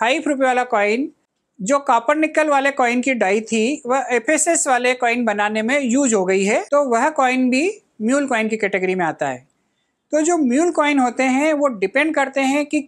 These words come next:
किस तरीके के हैं, कौन से सन के हैं,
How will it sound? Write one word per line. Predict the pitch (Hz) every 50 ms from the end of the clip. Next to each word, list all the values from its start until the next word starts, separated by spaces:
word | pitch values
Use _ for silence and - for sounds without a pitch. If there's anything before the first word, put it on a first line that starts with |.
| _ -
किस | 285 277 269 - - -
तरीके | 233 202 208 220 214 254 269 269
के | 285 285
हैं, | 254 262 277 302 311 311 311 _ _ _ -
कौन | 220 220 226 233 226
से | - 247 240 226
सन | - - 208 208 226
के | 226 - 294 294
हैं, | 277 269 277 294 294 311